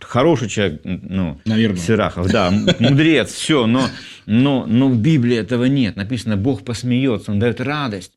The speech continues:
Speaker 2: Мгм.
Speaker 1: Он дает общение». И люди, которые пытаются искать заменители себе, вот это алкоголь и все остальное, да, вот они мучаются. У них болит голова, болит тело,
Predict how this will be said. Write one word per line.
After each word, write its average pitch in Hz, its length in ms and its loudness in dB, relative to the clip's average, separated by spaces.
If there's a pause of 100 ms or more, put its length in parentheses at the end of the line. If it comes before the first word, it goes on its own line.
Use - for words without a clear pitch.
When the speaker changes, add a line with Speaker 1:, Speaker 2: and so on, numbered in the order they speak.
(220)
Speaker 2:
Мгм. 104 260 -2 (100)
Speaker 1:
Он 107 120 0
дает 139 200 2
общение». 139 480 2
И 120 40 4
люди, 139 200 4
которые 135 540 2 (720)
пытаются 127 420 0
искать 123 300 2
заменители 147 640 2
себе, 85 460 -4 (360)
вот 110 120 0
это 107 160 -2
алкоголь 120 440 2
и 101 40 2
все 113 180 -2
остальное, 123 460 0
да, 113 240 -2 (360)
вот 110 300 0
они 139 240 2
мучаются. 110 600 -2 (380)
У 101 60 -2
них 127 160 2
болит 117 300 0
голова, 107 420 0
болит 110 380 0
тело, 98 340 0